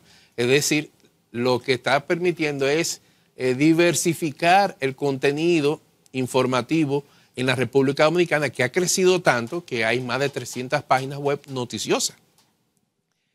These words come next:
y que tiene que ver con temas políticos. Entonces, cuando tú le sumas todo esto a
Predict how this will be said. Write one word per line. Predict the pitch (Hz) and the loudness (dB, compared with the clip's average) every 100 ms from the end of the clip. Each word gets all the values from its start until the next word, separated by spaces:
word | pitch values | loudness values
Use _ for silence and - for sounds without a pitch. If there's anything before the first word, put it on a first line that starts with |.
| _ - | _ -6
y | 151 | 0
que | 165 | 0
tiene | 139 139 | 0 -2
que | 139 | 0
ver | 135 160 | 0 0
con | 156 | -4
temas | - 127 131 | 0 0 0
políticos. | - 104 185 113 - - | -4 -6 -6 -8 -16 -20
Entonces, | 101 123 123 | _ -6 -2
cuando | 131 113 | -2 -2
tú | - - 190 | -4 0 0
le | |
sumas | 214 208 190 165 | 2 -2 -2 -2
todo | 175 185 143 | 0 2 2
esto | 131 - - _ _ _ _ _ _ _ | 0 -2 -16 _ _ _ _ _ _ _
a | 117 113 117 117 107 | 2 4 4 2 0